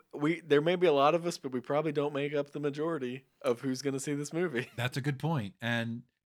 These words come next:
Speaker 2: you know, there's gonna be people that see it multiple times, no matter what. There's gonna be people who see it regardless of what's spoiled. I mean, Batman versus Superman made a bunch of money, and they literally spoiled the entire movie. You could watch a trailer and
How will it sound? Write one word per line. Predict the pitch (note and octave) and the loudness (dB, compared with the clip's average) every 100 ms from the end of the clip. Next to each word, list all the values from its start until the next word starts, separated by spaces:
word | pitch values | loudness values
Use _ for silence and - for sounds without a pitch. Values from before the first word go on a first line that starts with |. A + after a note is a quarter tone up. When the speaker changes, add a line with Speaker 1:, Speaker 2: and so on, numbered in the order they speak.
| - | -8
Speaker 2:
you | A#2+ | -4
know, | |
there's | B2 C3 | -2 -2
gonna | D#3 | -2
be | C#3 | -2
people | D3+ C3 | -2 -4
that | A#2+ | -6
see | - C3 | -6 -8
it | |
multiple | A#2 A#2 - G#2+ | -6 -8 -8 -10
times, | B2 A2 A2+ G#2 | -8 -6 -8 -6
no | A2+ C#3 | -2 2
matter | A#2 B2+ | 2 2
what. | A2 F#2+ G#2 | 0 -2 -4
There's | G#2+ | -8
gonna | - A2+ | -6 -6
be | G#2+ | -6
people | G2 A2+ G#2 | -8 -10 -8
who | G2 | -8
see | G2 - A#2+ | -6 -4 -4
it | A2 G#2 _ _ | -4 -6 _ _
regardless | G2 A#2+ D3+ D#3 - | -12 -2 0 0 -2
of | F2+ | -6
what's | F2 - | -10 -10
spoiled. | - - F2+ E2+ F#2+ G#2 _ _ _ | -12 -10 -10 -10 -12 -14 _ _ _
I | |
mean, | F#2 F#2 | -10 -6
Batman | G#2 G#2 G2 | -6 -6 -6
versus | F2 F2+ | -6 -4
Superman | C3 G#2 F2 E2 F#2 | -4 -4 -6 -4 -4
made | F2+ F2 F2 | -4 -6 -8
a | F2 | -10
bunch | F#2+ F2 | -10 -10
of | E2+ | -10
money, | F2 F2 F#2+ | -12 -8 -8
and | E2+ D#2 _ _ _ - | -8 -10 _ _ _ -10
they | G#2+ | -6
literally | G#2 C3 G#2+ | -2 -2 -2
spoiled | F#2+ - G2 F2+ | -4 -6 -6 -6
the | |
entire | F#2 F#2 F#2+ F2+ | -6 -6 -6 -6
movie. | G2 D#2+ | -8 -10
You | F2 | -12
could | F#2+ | -12
watch | F#2+ F2+ | -10 -10
a | F#2 | -10
trailer | - B2+ B2 B2+ | -6 -4 -4 -6
and | G#2 F#2 | -6 -8